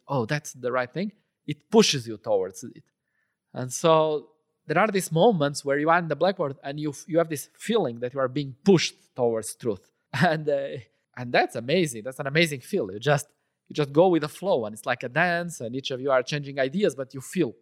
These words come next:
like, "Oh, we are going somewhere." And that feeling of letting you flow and you don't, you just let go, and you will eventually get to something awesome because you feel like you are moving closer to something deep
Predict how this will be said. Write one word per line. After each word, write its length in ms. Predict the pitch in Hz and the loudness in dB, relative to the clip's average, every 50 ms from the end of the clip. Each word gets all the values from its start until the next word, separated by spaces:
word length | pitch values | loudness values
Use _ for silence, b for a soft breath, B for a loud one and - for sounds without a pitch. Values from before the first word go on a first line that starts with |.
| _ - | _ -4
like, 220 | - 117 117 - | -4 -4 -2 0
"Oh, 80 | - 135 | 0 0
we 180 | 110 104 120 127 | 0 0 -2 -4
are 100 | 123 127 131 | -4 -4 -4
going 140 | 120 117 117 | -8 -8 -8
somewhere." 380 | - - 107 95 - - _ _ _ _ _ _ _ _ _ _ _ _ _ _ | -12 -12 -14 -16 -16 -20 _ _ _ _ _ _ _ _ _ _ _ _ _ _
And 320 | - 107 107 113 113 117 - - 135 127 | -6 -4 -4 -4 -6 -8 -12 -18 -8 0
that 240 | 131 196 254 277 - | 0 0 0 0 -6
feeling 560 | - - 202 247 208 165 143 147 165 151 131 | -16 -12 -8 -6 -4 -4 -6 -6 -8 -8 -6
of 140 | 120 113 113 107 110 - | -4 -4 -4 -6 -8 -2
letting 240 | - 127 135 - 143 | 0 0 0 0 -2
you 140 | 139 135 131 | -2 -2 -2
flow 560 | - - - 147 143 143 143 143 139 135 120 | -4 -4 0 6 6 6 6 6 2 -2 -2
and 220 | 110 107 110 107 - _ _ 147 156 - | -6 -8 -10 -16 -20 _ _ -20 -20 -20
you 360 | - - - - - 127 131 | -20 -20 -16 -8 -4 -4 0
don't, 320 | 127 135 135 131 127 127 123 139 151 156 - _ _ | 4 6 6 4 4 -2 -14 -20 -20 -20 -20 _ _
you 120 | 147 127 | -12 -8
just 240 | 127 147 135 127 _ _ _ _ _ _ - | -4 -4 -4 -4 _ _ _ _ _ _ 0
let 220 | 123 131 135 - | 2 2 2 2
go, 380 | - 143 131 135 139 147 139 120 | 2 4 4 4 4 2 0 -4
and 240 | 107 107 110 110 110 _ _ _ _ - | -6 -6 -8 -10 -16 _ _ _ _ -14
you 220 | - 120 127 131 | -8 -4 -2 0
will 160 | 131 127 123 | 0 0 0
eventually 400 | 127 127 135 139 135 - 123 120 | 2 2 2 2 2 -4 -6 -4
get 180 | 117 131 123 - | -2 -2 -2 -2
to 60 | 127 | -2
something 340 | 120 - 123 117 117 123 120 | -8 -8 -8 -8 -10 -4 2
awesome 360 | 123 131 151 - - 127 117 | 4 4 4 2 -2 -10 -10
because 340 | 113 120 117 - 117 110 107 | -10 -12 -10 -8 -10 -10 -8
you 100 | 120 120 | -12 -14
feel 300 | 113 - - - 143 131 | -14 -12 -6 -4 -2 -2
like 260 | 120 117 113 113 - | 0 -2 -4 -4 -10
you 140 | - 117 113 | -14 -12 -12
are 120 | 107 123 _ _ _ _ _ _ _ _ _ _ _ _ _ - | -12 -12 _ _ _ _ _ _ _ _ _ _ _ _ _ -6
moving 380 | 120 123 135 139 127 131 123 120 | 0 4 4 4 4 2 -2 -4
closer 420 | - 123 123 123 120 117 120 113 | 0 2 4 4 4 2 -2 -8
to 160 | 107 - 123 | -8 -10 -10
something 380 | 117 - 120 117 107 - 113 113 117 117 117 - 117 | -4 -4 -4 -4 -4 -10 -10 -8 -8 -10 -10 -10 -4
deep 300 | 120 135 151 147 - - | 0 0 0 0 -2 -10